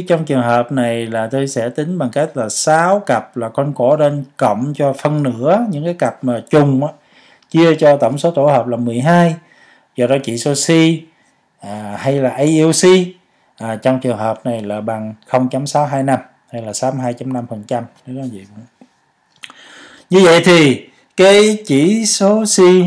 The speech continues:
hay là, à, diện tích với đường biểu diễn, diện tích với cái đường mà rock, ờ, ờ, đường, đường biểu diễn rock á,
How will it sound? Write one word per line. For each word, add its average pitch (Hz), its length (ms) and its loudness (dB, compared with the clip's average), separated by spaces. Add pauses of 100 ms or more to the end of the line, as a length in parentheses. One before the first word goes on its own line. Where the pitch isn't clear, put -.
(140)
hay 156 280 0
là, 120 480 0 (580)
à, 107 480 -10 (560)
diện 123 200 -4
tích 170 200 0
với 175 180 0
đường 135 200 -2
biểu 139 120 -2
diễn, 165 440 2 (120)
diện 131 220 -4
tích 151 140 -6
với 165 220 -6
cái 170 100 -4
đường 127 280 -4
mà 110 160 -8
rock, 180 340 -2
ờ, 117 400 -10
ờ, 113 320 -14 (300)
đường, 113 160 -10
đường 117 140 -8
biểu 123 100 0
diễn 127 240 -2
rock 240 200 2
á, 220 120 0